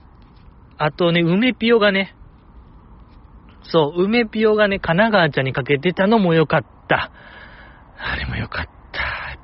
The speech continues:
ぱりこう、何かを感じるんちゃいます？やっぱ、みんな近いものを感じる人を投票してたのではないかなっていう僕の憶測があるんですけども、推理。どうでしょうか。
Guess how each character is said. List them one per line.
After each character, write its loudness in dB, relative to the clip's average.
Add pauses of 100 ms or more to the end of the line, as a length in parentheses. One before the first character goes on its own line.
ぱ 0
り 0
こ 0
う、 -6
何 0
か 4
を 2
感 2
じ 0
る 0
ん -2
ち -4
ゃ 0
い -8 (160)
ま -6
す？ -4 (520)
や 6
っ -4
ぱ、 2 (380)
み -2
ん 0
な 2
近 0
い 6
も 2
の 4
を -2
感 0
じ 0
る 2 (220)
人 2
を 4 (380)
投 0
票 2
し -10
て -6
た 2
の 0
で 2
は 2
な 0
い -2
か -2
な 2
っ -14
て -10
い 0
う -2
僕 -4
の -2 (880)
憶 2
測 0
が 4
あ 4
る -2
ん -2
で 0
す -10
け -2
ど -4
も、 -4
推 -4
理。 0 (1400)
ど 0
う 2
で 2
し 0
ょ 4
う -6
か。 -2